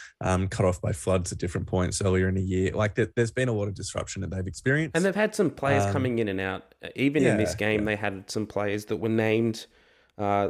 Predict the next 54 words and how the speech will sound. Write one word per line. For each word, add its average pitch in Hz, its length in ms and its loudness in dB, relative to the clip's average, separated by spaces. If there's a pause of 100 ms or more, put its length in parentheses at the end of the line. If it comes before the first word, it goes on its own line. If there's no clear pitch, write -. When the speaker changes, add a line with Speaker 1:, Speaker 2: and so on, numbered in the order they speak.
Speaker 2:
on 107 220 0
Thursday 110 500 2
night 104 380 0
that 110 280 0
were 110 180 -4
changed 110 680 -2
on 107 180 0
game 107 320 0
day. 110 320 2
And 110 180 -2
then 110 160 0
even 113 280 0
on 117 240 0
game 117 240 2
day, 117 160 2
when 117 160 2
the 113 80 0
team 110 240 -4
came 107 200 -4
out 104 200 -2
to 107 80 -10
play, 110 240 0
there 110 140 2
were 107 60 0
some 104 200 -6
changes 104 360 -4
again. 107 380 0
So 104 180 -2
Speaker 1:
Yeah, 139 120 4
Joe 139 180 0
Asisi 127 680 -2
stepped - 300 -6
into 101 720 -2
fullback, 127 440 -2
I - 20 -10
Speaker 2:
Fullback, 147 300 4
Speaker 1:
believe. 233 180 0
Speaker 2:
yeah. 139 140 4
And 104 140 0
he 135 120 0
was 139 120 0
only 131 180 2
Speaker 1:
Yep. 110 140 4
Speaker 2:
named 113 200 0
as 98 100 -4
being 107 200 2
part 107 200 -2
of 101 80 -2
the 101 80 -4
team 117 320 -4
two 110 160 -4
weeks 113 260 -2
ago. 98 220 0
So, 104 320 -2